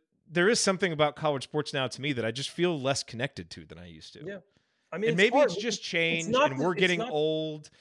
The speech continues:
Speaker 1: and maybe that's a big part of it. But I think it goes a little deeper than that, honestly.
Speaker 2: I do
Speaker 1: Like, I,
Speaker 2: too.
Speaker 1: you know?
Speaker 2: Uh, no, I, I, I do too. And I think that,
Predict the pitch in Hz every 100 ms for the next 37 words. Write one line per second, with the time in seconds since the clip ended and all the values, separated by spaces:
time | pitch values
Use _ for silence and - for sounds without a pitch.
0 | _ 151 156 185 180 165 131 147 127 -
1 | 139 110 92 90 - - _ 156 180 247
2 | 240 214 170 156 139 123 117 101 90 80
3 | 65 113 107 98 156 208 208 127 202 107
4 | - - 147 135 143 147 - - - _
5 | _ _ _ _ _ _ _ _ _ -
6 | 180 - 202 233 180 143 151 170 160 185
7 | 175 - 185 214 175 165 123 107 - 156
8 | 147 139 - 175 165 151 151 139 131